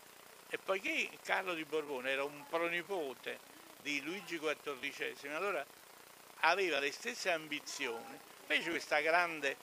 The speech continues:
capitale che, che come in bellezza e in prestigio gareggiava con, con la, con Versailles. Allora invece ora sta questione sta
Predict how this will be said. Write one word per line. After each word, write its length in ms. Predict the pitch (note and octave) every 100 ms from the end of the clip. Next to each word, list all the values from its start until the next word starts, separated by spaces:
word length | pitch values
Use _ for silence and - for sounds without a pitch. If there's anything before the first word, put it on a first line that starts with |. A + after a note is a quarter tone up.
| - - -
capitale 840 | D3 D3 D3 - B2 A2+ C3 F3+
che, 320 | - C4 F3+ -
che 520 | A3+ E3 D3 D3 C#3+
come 200 | - D#3
in 200 | D#3 D#3
bellezza 560 | D#3 E3+ F3 B3+ A#3 F3
e 20 |
in 120 | E3
prestigio 920 | D3 D#3 D3 - F3 C#3 - C#3 D#3 C#3 - - -
gareggiava 760 | D#3 G#3+ G#3 F3 A3 B3+ A3 D3+
con, 440 | D3 C#3 C#3 C3+ C3
con 260 | - C3 B2+ B2+ C3+ B2+ C3
la, 300 | B2 A#2+ A#2+ B2+ A#2+
con 260 | C3+ B2+
Versailles. 600 | B2 C3 - E3+ A#2+ - - - - - -
Allora 220 | A3+ C4+
invece 440 | C4 C4+ A3+ -
ora 200 | F3 F#3
sta 220 | C#3+ F3 E3+
questione 560 | A3 - F#3+ C3+ B2+
sta 420 | - D3 C#3 C#3